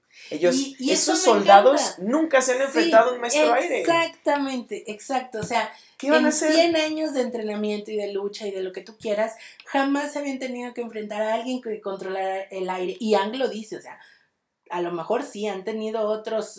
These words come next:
Speaker 2: eh, que
Speaker 1: Oponentes,
Speaker 2: sí,
Speaker 1: ¿no?
Speaker 2: pero nunca a un maestro aire. Y lo demuestra con sus habilidades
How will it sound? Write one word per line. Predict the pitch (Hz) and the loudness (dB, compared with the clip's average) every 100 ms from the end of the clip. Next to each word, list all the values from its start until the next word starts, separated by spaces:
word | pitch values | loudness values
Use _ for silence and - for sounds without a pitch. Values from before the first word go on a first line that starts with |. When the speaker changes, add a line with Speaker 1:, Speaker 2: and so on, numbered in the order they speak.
| 175 | -10
Speaker 2:
eh, | 160 160 160 | -12 -12 -16
que | - 160 147 _ _ | -18 -20 -20 _ _
Speaker 1:
Oponentes, | 147 147 156 156 156 156 - | -8 0 0 2 -4 -4 -4
Speaker 2:
sí, | 139 139 | -4 -4
Speaker 1:
¿no? | 139 147 147 | -6 -10 2
Speaker 2:
pero | 202 208 | 4 4
nunca | 208 240 240 262 277 | 2 -2 -4 -4 -4
a | 262 202 | -4 -6
un | 202 | -6
maestro | 208 190 185 185 190 175 | -6 -8 -8 -10 -8 -8
aire. | 160 160 - | -8 -10 -10
Y | 214 220 | -8 -2
lo | 226 214 | 2 4
demuestra | 214 226 247 254 285 | 2 0 -2 -4 -6
con | 285 254 | -6 -8
sus | - | -8
habilidades | 220 196 190 190 185 214 277 | -8 -8 -8 -6 -4 -6 -8